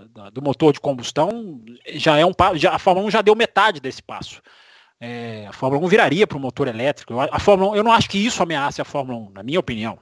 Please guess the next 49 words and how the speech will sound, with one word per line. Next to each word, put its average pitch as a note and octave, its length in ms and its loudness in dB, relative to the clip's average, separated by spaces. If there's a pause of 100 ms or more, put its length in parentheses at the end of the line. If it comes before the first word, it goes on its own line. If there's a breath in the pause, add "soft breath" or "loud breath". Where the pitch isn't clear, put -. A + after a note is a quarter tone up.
(360)
Claro A2+ 220 -8
que B2+ 80 -6
a - 20 -4
gente A#2+ 160 -6
tá C3 80 0
fazendo C#3 240 0
um D3 60 4
exercício D#3 440 2
aqui, B2+ 220 -2 (520 loud breath)
mas, B2+ 280 0
eh, B2 320 2
eu D#3+ 80 6
não G#3 80 6
acho - 160 2
que, G3+ 140 -4
a, D3+ 240 -4
o D3+ 120 -4
que F#3+ 120 -2
ameaça F#3+ 420 2
a - 20 -4
Fórmula C3+ 320 -2
um G#3+ 180 -8
é A#3 220 -6
o A#3+ 80 -6
marasmo, E3 680 -2
é, D3 420 -4
né, D3 200 -6
desculpa B2+ 520 2
decepcionar C3 540 -2
o C#3 60 2
ouvinte C3 380 -2
que A#2+ 100 -10
só C3 180 2
quer C#3+ 160 0
elogios, B2+ 600 0
que C#3 100 -2
acha C#3 220 2
que C3+ 60 -10
o C3 40 -10
Grande C#3 180 -2
Prêmio C#3 140 -2
do C3+ 80 -4
Bahrein C3+ 400 -2 (440 loud breath)
foi D#3+ 220 4
a D#3 60 4
melhor D3+ 240 6
corrida C#3+ 340 -2
do C3+ 100 -4
mundo. D3 440 -6